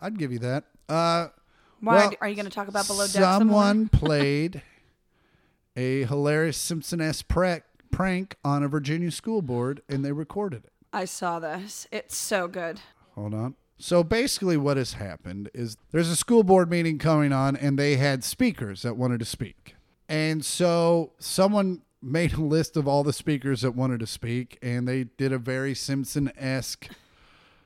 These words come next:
Speaker 1: uh,
Speaker 2: It's like when Bart would call Moe's.
Speaker 1: Bart would call Moe, exactly, and they'd make up the names, and, uh, and that's what they did.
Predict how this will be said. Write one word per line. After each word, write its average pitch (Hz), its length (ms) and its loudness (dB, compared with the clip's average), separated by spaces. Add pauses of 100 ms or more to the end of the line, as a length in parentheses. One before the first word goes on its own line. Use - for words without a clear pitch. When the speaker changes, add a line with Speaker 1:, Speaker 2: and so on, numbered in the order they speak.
(320)
Speaker 1:
uh, 120 560 0
Speaker 2:
It's - 80 -20
like - 160 -6
when 294 160 -4
Bart 269 200 0
would 254 160 -6
call 240 180 2
Moe's. 202 580 -6
Speaker 1:
Bart 202 320 8
would 208 120 4
call 233 200 8
Moe, 262 380 8
exactly, 175 600 0
and 160 160 0
they'd 160 180 2
make 165 260 -2
up 156 120 0
the 165 80 2
names, 156 600 0 (460)
and, 135 460 2
uh, 143 380 4 (380)
and 127 140 0
that's 135 180 -2
what 160 100 2
they 160 140 -2
did. 156 340 -12